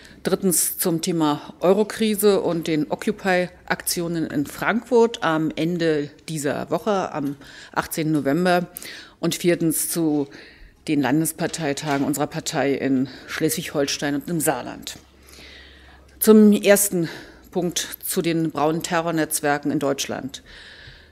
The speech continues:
Nach alledem, was wir jetzt erfahren haben, stündlich gibt es ja neue Informationen, deutet sich hier der größte Verfassungsschutz- und Justizskandal der Nachkriegsgeschichte in Deutschland an.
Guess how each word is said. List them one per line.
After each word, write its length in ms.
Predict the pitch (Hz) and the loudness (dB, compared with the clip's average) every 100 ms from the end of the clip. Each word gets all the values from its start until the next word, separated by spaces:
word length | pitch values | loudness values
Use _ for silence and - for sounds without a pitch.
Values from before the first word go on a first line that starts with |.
| - - - - - - - | -20 -20 -20 -20 -20 -20 -4
Nach 100 | 208 | 0
alledem, 640 | 190 214 247 233 240 240 208 - - | 4 6 6 6 6 6 4 -2 -2
was 240 | 196 196 202 | 2 4 6
wir 80 | |
jetzt 240 | 185 196 - | 4 4 2
erfahren 720 | - - 160 175 233 233 214 | 0 -2 2 4 4 2 2
haben, 640 | 208 202 208 220 214 214 214 - - | 4 4 4 4 4 2 -2 -14 -20
stündlich 680 | - - 220 233 220 202 - | -10 4 8 8 8 4 4
gibt 180 | 196 202 | -4 -2
es 120 | 185 | 2
ja 80 | 180 | 4
neue 240 | 165 175 | 6 4
Informationen, 960 | 175 180 185 165 147 - 170 190 202 190 - - | 4 2 -2 -2 -2 -2 0 0 -2 -4 -14 -2
deutet 320 | 180 170 - | 4 4 2
sich 120 | - - | -6 0
hier 160 | 185 | 2
der 140 | 170 151 | 4 2
größte 380 | 160 185 - | 2 0 0
Verfassungsschutz- 760 | 175 170 - 170 175 - 156 - | -6 -6 -6 -4 -4 -4 -4 -6
und 220 | - 151 | -10 -8
Justizskandal 800 | 156 - - - - 160 147 147 | -10 -10 -8 -6 -4 -2 0 0
der 100 | 147 | 2
Nachkriegsgeschichte 920 | 139 143 - 139 - - - 160 - 147 | 0 -2 -8 -10 -10 -10 -10 -10 -6 -2
in 60 | |
Deutschland 400 | 156 160 - 131 | 0 -2 -2 -4
an. 240 | - 131 | -4 -8